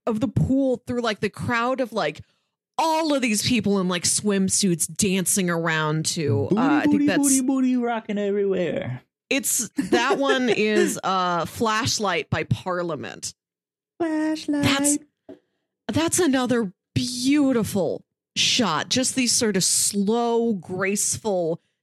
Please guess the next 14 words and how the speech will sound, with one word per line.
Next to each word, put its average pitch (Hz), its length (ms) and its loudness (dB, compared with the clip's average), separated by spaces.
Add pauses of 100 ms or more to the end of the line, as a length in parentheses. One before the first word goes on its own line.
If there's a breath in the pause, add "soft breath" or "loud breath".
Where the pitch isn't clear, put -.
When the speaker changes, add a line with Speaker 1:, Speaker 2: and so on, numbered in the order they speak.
(120)
Speaker 1:
scene 202 680 2
setting 165 600 -2
things 131 560 -4
to 202 100 0
give 208 180 -2
you 226 140 0
this, 202 240 0
like, 175 160 -2
little 196 360 0
bit 175 260 -2
of, 185 100 -6
like, 156 300 -6
breathing 170 560 -6
room 147 480 -6